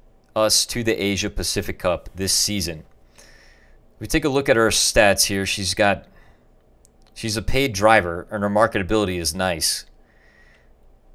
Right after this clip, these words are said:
Her overtaking is not very good, so she's not able to really pass people, and that ki-, kind of shows because she's always placing kind of, like, in twelfth,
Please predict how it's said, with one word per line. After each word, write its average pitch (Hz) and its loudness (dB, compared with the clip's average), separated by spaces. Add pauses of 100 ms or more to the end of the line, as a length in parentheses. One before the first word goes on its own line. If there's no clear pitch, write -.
(340)
Her 127 4
overtaking 135 2
is 110 0
not 127 2
very 113 2
good, 98 0
so 104 -4
she's 113 -6
not 143 2
able 135 -2
to 98 -6
really 110 -2
pass - 0
people, 95 -6
and 92 -6
that 117 -2
ki-, 123 -8 (100)
kind 120 -2
of 90 -4
shows 110 0
because 95 -4 (580)
she's 110 -4
always 131 0
placing 127 0
kind 113 0
of, 98 0
like, 95 -2
in 87 -8
twelfth, - 2